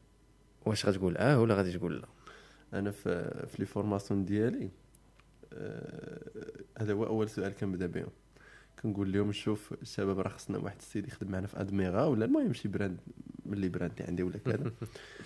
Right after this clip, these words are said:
Speaker 1: <laughs>
Speaker 2: "وبغينا نعطي واحد أربعين ألف درهم ولا خمسين ألف درهم، وأنا أرى عجبا في الأعين ديك الساعة، فهمتيني، وايلي وكذا، واش كاين هاد الخدمة؟" "آه، كاينة.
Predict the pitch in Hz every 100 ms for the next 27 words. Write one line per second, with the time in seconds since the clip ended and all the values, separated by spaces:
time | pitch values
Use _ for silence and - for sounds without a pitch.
0 | - - - - - - - - - -
1 | 127 147 156 113 139 131 127 107 113 117
2 | 113 107 120 127 110 117 113 110 107 104
3 | 101 101 123 165 - - - - - -
4 | - - - - 131 135 113 117 107 -
5 | - - - - - 101 104 101 104 107
6 | 98 95 98 95 85 - - - - 101
7 | 107 107 110 101 98 104 - 107 101 -
8 | 104 98 95 - - 123 117 110 101 101